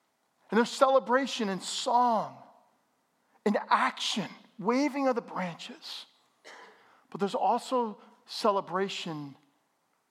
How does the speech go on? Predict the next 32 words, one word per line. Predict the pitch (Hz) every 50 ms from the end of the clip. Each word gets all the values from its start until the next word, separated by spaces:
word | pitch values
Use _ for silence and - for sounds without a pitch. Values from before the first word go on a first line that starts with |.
| _ _ _ -
in | 139
surrenderance. | - - - 156 135 127 135 131 131 - - - - - - - - - - - _ _ _ _ _ _ _ _ _ _ _ _ _ _ _ _ _ _ _ _ _ _ _ _ _ _ _ _ _ _ _ _ _ _ _ _ _ _ _ _ _ _ _ _ _ _ _ _ _ _ _ _ _ _ _ _ _ _ _ _ _ _ _ _ _ _ _ -
You | -
see, | - - 220
when | 202 196 202
you | 196
think | 185 - 233 233 226
about | 220 214 196 -
the | 190 180 -
irony | - 175 170 185 196 196 190 180 165 156
of | 151 131 127
this, | 180 180 160 - -
and | 151
it's | 143 - - -
irony | 156 151 175 185 185 175 170 170
number | 160 156 151 139 131
two, | 127 - - - - 190 180 156 143
is | 139 127 -
that | 165 143 147 151 - - - - _ _ _ _ _ _ _ _ _ -
that | 151 -
the | - 170 185
expectations | 202 196 - - 202 185 - - 196 208 190 - 185 160 156
of | 170 147
what | 165 160
they | 175 160
want | 151 143 147 160 160 226 170 127
Jesus | 123 135 135 160 208 247 254 233 190 185 151 -
to | - - 165
do | 131 143 147 147 143
was | 139 135 139 123
very | 120 156 151 147 147 139 123 - - _ -
different | 208 214 214 - - 175 151 165 180 - -